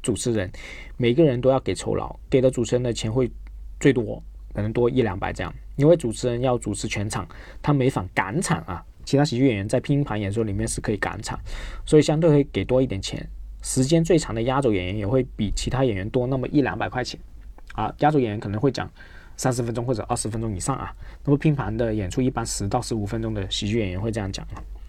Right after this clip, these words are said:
同一个喜剧演员可不可以跑多个脱口秀俱乐部去演出？那么现在国内是有两种喜剧演员，第一种是跟俱乐部公司签了演员约的，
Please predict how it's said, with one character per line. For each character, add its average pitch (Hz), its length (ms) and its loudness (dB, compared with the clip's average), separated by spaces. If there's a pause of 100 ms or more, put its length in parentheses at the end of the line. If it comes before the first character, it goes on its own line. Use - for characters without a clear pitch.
(500)
同 156 160 6
一 226 60 8
个 247 100 8
喜 143 140 0
剧 185 140 4
演 117 140 6
员 131 80 0
可 143 120 2
不 156 80 2
可 156 60 6
以 151 80 8
跑 92 200 -2
多 135 220 6
个 139 160 4
脱 127 140 2
口 98 120 2
秀 120 280 2
俱 131 180 0
乐 123 100 4
部 117 240 2 (300)
去 - 100 2
演 95 160 2
出？ 104 240 -4 (520)
那 147 80 0
么 156 80 4
现 180 180 2
在 175 100 6
国 104 280 0
内 160 120 6
是 156 120 2
有 95 120 4
两 85 280 0
种 117 160 0
喜 101 160 -4
剧 107 100 2
演 92 140 0
员， 90 200 -4
第 160 160 4
一 160 40 6
种 101 140 -2
是 135 160 -2
跟 131 180 0
俱 147 100 0
乐 147 120 6
部 139 160 0
公 135 200 0
司 135 140 -2
签 147 260 0
了 120 100 0
演 95 200 -4
员 92 140 -2
约 156 240 6
的， 160 120 2